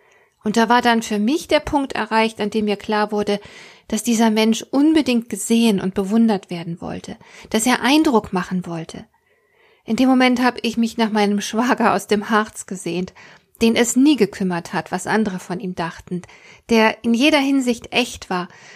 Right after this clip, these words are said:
und ganz er selbst. Ihm würde ich sogar zutrauen, dass er in seinem roten Fleece-Pullover zu einem Fest gehen würde.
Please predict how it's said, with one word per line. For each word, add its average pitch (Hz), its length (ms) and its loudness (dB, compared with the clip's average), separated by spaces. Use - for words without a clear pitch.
und 233 140 2
ganz 269 220 2
er 226 120 -2
selbst. - 500 -12
Ihm 269 200 4
würde 269 220 4
ich 226 160 0
sogar 214 280 0
zutrauen, 202 640 -4
dass 220 200 -4
er 226 120 0
in 214 200 0
seinem 202 320 0
roten 220 380 2
Fleece-Pullover 202 840 0
zu - 120 -8
einem 196 220 -4
Fest - 400 -4
gehen 175 300 -8
würde. 175 360 -10